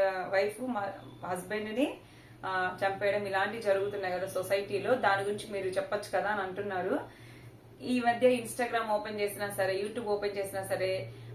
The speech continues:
మనకి ఏం ఎక్కువ ట్రోలింగ్ వస్తుంది, "పెళ్ళి వద్దురా, పెళ్ళి వద్దురా" అని అబ్బాయిలు భయపడుతున్నారు, "అబ్బాయిలు భయపడుతున్నారు పెళ్ళంటే" అని వస్తుంది.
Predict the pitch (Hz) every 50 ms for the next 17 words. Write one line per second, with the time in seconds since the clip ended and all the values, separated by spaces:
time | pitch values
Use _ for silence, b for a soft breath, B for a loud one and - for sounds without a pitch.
0 | - - 208 214 214 - 208 208 202 208 214 233 247 254 254 247 - 247 247 240
1 | 233 - - 226 220 226 233 247 233 214 208 202 - 202 196 196 196 190 190 185
2 | 185 - - - 214 208 214 220 226 220 208 202 202 202 226 220 233 226 226 240
3 | 240 240 233 208 202 - 214 208 - - 214 214 220 226 233 240 240 226 220 208
4 | 196 196 - 214 220 220 - 196 190 202 196 226 214 208 - 214 208 202 202 208
5 | 214 302 311 269 - - B B B B B 165 185 175 175 - 247 277 311 311
6 | - - 233 220 214 - 233 226 226 - 220 214 214 208 202 202 - 196 196 202
7 | 208 220 226 214 208 247 294 339 320 247 202 - B B B B B B B B
8 | - 240 254 254 233 220 214 214 - - 240 220 202 196 190